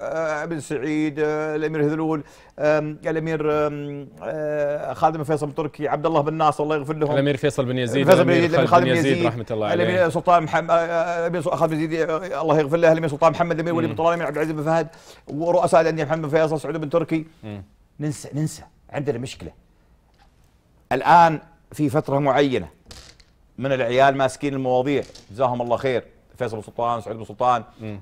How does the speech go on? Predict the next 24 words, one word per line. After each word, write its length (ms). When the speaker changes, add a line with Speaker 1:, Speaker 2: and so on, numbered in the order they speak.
Speaker 1:
آه، 260
أحمد 360
بن 280
سلطان، 340
بيجي 340
دور 300
اللي 160
بعد، 420
ننسى. 300
هذا 640
الوفا 300
والإخلاص 540
غير 120
موجود 340
في 560
ال-، 220
ال-، 180
ال-، 280
الرياضة 440
ككل. 320
همنا 600
في 180
ذيك 180
الحزة. 400